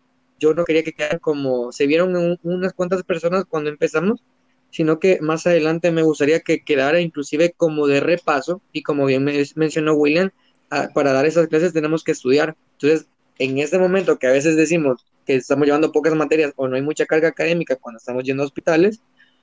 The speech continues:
pues siempre hay que leer un poquito y evitar eso, caer en lo de, "No, mejor leo cuando vuelva",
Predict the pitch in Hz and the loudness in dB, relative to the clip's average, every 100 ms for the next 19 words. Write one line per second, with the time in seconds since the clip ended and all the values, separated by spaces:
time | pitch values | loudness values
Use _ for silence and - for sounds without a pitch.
0 | _ _ _ 175 160 143 127 - 160 151 | _ _ _ 2 4 2 0 -4 -2 0
1 | 156 156 139 131 151 139 131 165 - 147 | 0 0 0 2 0 -4 -6 -8 0 4
2 | 139 131 127 - 139 143 147 - 131 139 | 4 4 2 0 2 2 0 -2 0 0
3 | 143 139 131 117 127 220 190 160 165 160 | 0 2 2 0 -2 -2 0 0 2 2
4 | 156 147 143 139 143 147 135 | 2 0 -4 0 0 0 -2